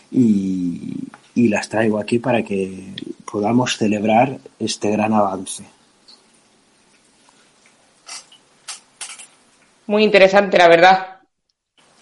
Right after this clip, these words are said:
Speaker 2: Avances, aunque sean poco a poco, pero vamos teniendo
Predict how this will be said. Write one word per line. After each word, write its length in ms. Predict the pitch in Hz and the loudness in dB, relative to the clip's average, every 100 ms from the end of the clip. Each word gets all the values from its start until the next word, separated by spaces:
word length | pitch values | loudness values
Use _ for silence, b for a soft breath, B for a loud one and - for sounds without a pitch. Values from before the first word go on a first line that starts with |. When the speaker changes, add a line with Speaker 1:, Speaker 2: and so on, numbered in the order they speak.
| _ - | _ 0
Speaker 2:
Avances, 640 | 175 180 208 220 247 254 175 | 4 6 6 6 8 8 4
aunque 220 | 196 196 | 2 4
sean 220 | 214 214 | 4 4
poco 160 | 240 226 | 6 8
a 80 | |
poco, 300 | 220 220 196 | 6 6 4
pero 200 | 208 190 185 | 6 8 8
vamos 300 | 196 202 202 | 6 4 0
teniendo 680 | 196 190 185 180 180 180 | 2 4 8 10 10 8